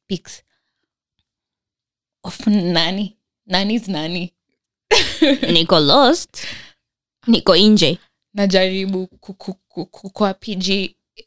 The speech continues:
Speaker 1: P G eighteen, P G thirteen. Nani's nani. Okay, nani's nini.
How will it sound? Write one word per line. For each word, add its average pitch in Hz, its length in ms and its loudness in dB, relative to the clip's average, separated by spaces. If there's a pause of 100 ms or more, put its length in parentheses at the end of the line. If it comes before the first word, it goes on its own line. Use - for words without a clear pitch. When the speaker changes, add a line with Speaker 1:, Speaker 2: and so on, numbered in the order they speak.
Speaker 1:
P 226 140 0
G 190 160 2
eighteen, 254 640 -2
P 226 100 -6
G 208 140 -2
thirteen. 262 480 0 (600)
Nani's 240 560 2
nani. 226 640 2 (1900)
Okay, 233 180 0
nani's 214 340 -2
nini. 180 440 -6